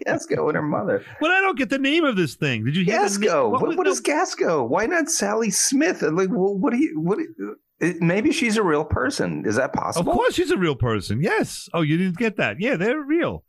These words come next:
Speaker 2: Yeah, but they're not real, real people, right? Aren't they actors?
Speaker 3: Oh, we're gonna have to look that up. I never even thought of that.
Speaker 2: I'm Googling it.
Speaker 3: Google
Speaker 2: Okay,
Speaker 3: it now.
Speaker 2: keep going. I'm,
Speaker 3: Sally
Speaker 2: I'm gonna Google
Speaker 3: Gasco,
Speaker 2: this.
Speaker 3: nineteen fifty-one. Now, let's take a
Speaker 1: When
Speaker 3: look at it.
Speaker 1: Sally Gasco
Speaker 3: No,
Speaker 1: and her
Speaker 3: but
Speaker 1: mother bring
Speaker 3: what's the
Speaker 1: guests
Speaker 3: name
Speaker 1: home
Speaker 3: of
Speaker 1: for a
Speaker 3: the
Speaker 1: late snack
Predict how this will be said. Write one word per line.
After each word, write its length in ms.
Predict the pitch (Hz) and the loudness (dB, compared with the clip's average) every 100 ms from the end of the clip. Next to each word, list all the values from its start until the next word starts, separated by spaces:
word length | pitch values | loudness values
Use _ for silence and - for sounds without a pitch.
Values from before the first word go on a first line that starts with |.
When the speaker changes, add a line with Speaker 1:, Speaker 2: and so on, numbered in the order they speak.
| - | -4
Speaker 2:
Yeah, 120 | 285 285 | 0 0
but 120 | - | 0
they're 80 | - | -2
not 200 | 78 78 | -4 -4
real, 360 | 85 104 98 90 | -2 0 0 0
real 300 | 90 92 90 | 0 0 0
people, 460 | 117 107 139 160 | -2 -2 0 -2
right? 200 | 143 175 | 0 0
Aren't 180 | 170 175 | -2 0
they 180 | 170 151 | 0 0
actors? 520 | 123 160 - 123 120 | -2 -4 -2 -2 -2
Speaker 3:
Oh, 20 | 92 | -2
we're 80 | |
gonna 80 | 113 107 | -4 -4
have 60 | |
to 60 | 95 | -2
look 200 | 90 - | -4 -4
that 160 | 78 78 | -4 -2
up. 140 | 78 | -2
I 60 | 82 | -4
never 180 | 92 87 | -4 -4
even 160 | 76 | -6
thought 240 | 76 82 78 | -6 -6 -4
of 80 | 71 | -4
that. 200 | 73 73 - | -6 -8 -6
Speaker 2:
I'm 220 | 104 107 | -4 0
Googling 380 | 123 123 98 170 | 0 0 0 0
it. 80 | 190 | 2
Speaker 3:
Google 100 | 175 | 2
Speaker 2:
Okay, 100 | 120 | 2
Speaker 3:
it 20 | |
now. 80 | 107 | 2
Speaker 2:
keep 100 | 151 | 0
going. 320 | 139 101 85 | 0 0 0
I'm, 60 | 85 | 0
Speaker 3:
Sally 260 | 160 180 | 0 0
Speaker 2:
I'm 80 | 185 | 0
gonna 200 | 175 156 | 0 0
Google 120 | 147 151 147 | 0 -2 0
Speaker 3:
Gasco, 40 | |
Speaker 2:
this. 40 | 139 | 0
Speaker 3:
nineteen 380 | 127 131 127 113 | -2 -2 -4 -4
fifty-one. 520 | 117 - 110 92 85 | -4 -4 -2 -2 0
Now, 60 | 85 | -2
let's 200 | 107 - | -2 -4
take 160 | 117 | -4
a 20 | |
Speaker 1:
When 120 | 131 120 | -2 -2
Speaker 3:
look 120 | 190 | -2
at 20 | |
it. 0 | |
Speaker 1:
Sally 220 | 214 170 | 0 0
Gasco 320 | 135 160 139 | 0 -2 -2
Speaker 3:
No, 200 | 127 107 | -2 -2
Speaker 1:
and 100 | 104 | -2
her 100 | 120 | -2
Speaker 3:
but 60 | 139 | -2
Speaker 1:
mother 240 | 110 85 | -2 -2
bring 160 | 90 196 | 0 -2
Speaker 3:
what's 80 | 208 | 0
the 80 | 120 | -2
Speaker 1:
guests 160 | 208 | 0
Speaker 3:
name 380 | 190 190 220 233 | 2 2 2 2
Speaker 1:
home 80 | 208 | 0
Speaker 3:
of 20 | 143 | 0
Speaker 1:
for 20 | |
a 40 | |
Speaker 3:
the 40 | 151 | 0
Speaker 1:
late 120 | 120 | -2
snack 160 | - | 0